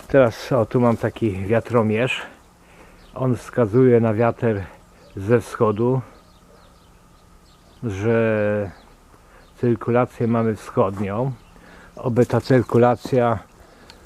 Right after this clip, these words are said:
e, wschodnia, południowa się utrzymywała cały sezon.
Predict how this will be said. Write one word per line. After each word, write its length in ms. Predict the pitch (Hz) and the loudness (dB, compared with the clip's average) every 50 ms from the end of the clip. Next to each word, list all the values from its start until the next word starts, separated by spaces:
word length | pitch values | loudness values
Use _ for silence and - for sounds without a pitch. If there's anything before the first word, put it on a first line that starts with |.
| - - - - | -20 -20 -16 -8
e, 120 | - 110 101 | -6 -6 -4
wschodnia, 640 | - - - - - 127 127 113 104 120 123 120 | -4 -6 -6 0 2 2 2 2 2 2 2 2
południowa 560 | 110 - 123 120 113 104 110 123 123 120 120 | 0 0 -2 -2 0 2 2 4 4 4 2
się 200 | 110 - - 127 | 0 0 -4 -2
utrzymywała 720 | 123 127 104 - - - 127 123 120 104 117 117 117 120 117 | -2 -2 -4 -4 -4 0 0 0 2 2 2 2 4 2 0
cały 460 | - - - - 127 120 117 120 123 | -2 -6 -6 0 0 0 2 0 -2
sezon. 720 | - - - 151 147 139 123 95 104 110 104 104 98 95 | -2 2 4 6 6 6 4 4 2 2 2 2 0 -4